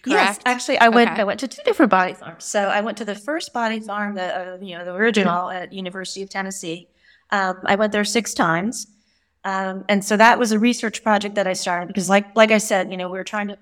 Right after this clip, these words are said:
Speaker 1: I wanted to know, like, what does this nose look like in real life?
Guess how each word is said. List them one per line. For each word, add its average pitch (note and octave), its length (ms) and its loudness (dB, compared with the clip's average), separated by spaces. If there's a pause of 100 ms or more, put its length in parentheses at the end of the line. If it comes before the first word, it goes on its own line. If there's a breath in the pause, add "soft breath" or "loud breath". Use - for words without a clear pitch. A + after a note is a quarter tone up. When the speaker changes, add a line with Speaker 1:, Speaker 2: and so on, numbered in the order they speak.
(340)
Speaker 1:
I F#3+ 80 2
wanted G3 300 0
to F#3+ 80 -4
know, A3+ 240 0
like, F3 260 -6 (480)
what G3+ 260 -2
does G#3 160 0
this G3+ 180 -4
nose G3 280 0
look G3 100 -6
like F#3 240 -6
in F3+ 100 -6
real F3 200 -2
life? F3 400 2